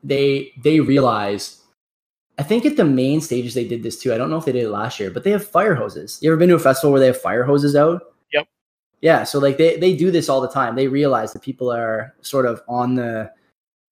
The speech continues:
Speaker 1: on the edge of, uh, heat stroke, especially if it's really warm. So they, they do that and they do all the other stuff they're supposed to do to keep people from dying, but they still charge you for water. I, I feel like it's not fair, but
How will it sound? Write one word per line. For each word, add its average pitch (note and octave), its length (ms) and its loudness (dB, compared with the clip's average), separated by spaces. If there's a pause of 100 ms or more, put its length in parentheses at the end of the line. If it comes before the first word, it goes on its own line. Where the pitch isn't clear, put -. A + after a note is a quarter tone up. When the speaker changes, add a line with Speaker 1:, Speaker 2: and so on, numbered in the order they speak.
(240)
Speaker 1:
on D3+ 100 4
the E3 200 2
edge C#3+ 280 2
of, B2+ 260 2
uh, A#2 280 -2
heat F3 240 -6
stroke, B2 440 -2
especially D#3 360 2
if C#3 80 2
it's C#3 160 -2
really C3+ 180 0
warm. A#2+ 440 -2
So C3+ 200 -2
they, C3 220 2
they C#3 120 2
do D3+ 220 4
that C#3 280 2
and C#3 100 -2
they C3+ 80 -2
do C#3+ 140 2
all C#3 100 6
the C3 100 2
other C3 160 0
stuff - 260 -2
they're B2+ 60 -8
supposed B2+ 360 -8
to C3 80 -6
do B2 60 -4
to A#2+ 80 -10
keep C3+ 220 -6
people B2 160 -2
from A2 160 -10
dying, A#2 300 -6
but G#2 100 -10
they A2 60 -14
still A#2+ 200 -8
charge A2+ 300 -6
you G#2+ 80 -16
for G#2 140 -10
water. G#2 420 -6 (100)
I, C#3+ 160 -8
I C#3+ 60 -6
feel G#3+ 220 4
like F3 200 4
it's G#2 160 -14
not G2+ 260 -10
fair, G2+ 440 -8
but - 280 -8